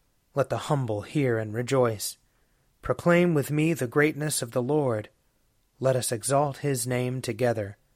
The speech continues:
I sought the Lord, and he answered me, and delivered me out of all my terror. Look upon him and be radiant, and let not your faces be ashamed.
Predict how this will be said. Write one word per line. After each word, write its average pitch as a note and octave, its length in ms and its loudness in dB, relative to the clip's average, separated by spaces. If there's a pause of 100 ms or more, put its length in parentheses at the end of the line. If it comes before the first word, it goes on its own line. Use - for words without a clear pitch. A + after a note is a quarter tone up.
(640)
I A#2 120 -4
sought C3+ 400 0
the A#2+ 80 -4
Lord, A#2+ 420 2
and B2+ 120 -4
he C3+ 140 -2
answered B2 440 -2
me, G2+ 260 -10 (600)
and B2 100 -10
delivered B2+ 460 0
me A#2 160 -2
out A#2 160 0
of A2+ 80 0
all A#2+ 200 2
my G#2+ 200 -6
terror. A2+ 480 0 (800)
Look D#3 180 2
upon D3 300 4
him D3+ 320 2
and C3 100 0
be B2 100 0
radiant, B2 760 -2 (580)
and A#2+ 100 -4
let D#3 240 2
not D3+ 240 0
your C#3 140 -2
faces C#3 540 -2
be B2 180 -2
ashamed. A#2+ 680 -4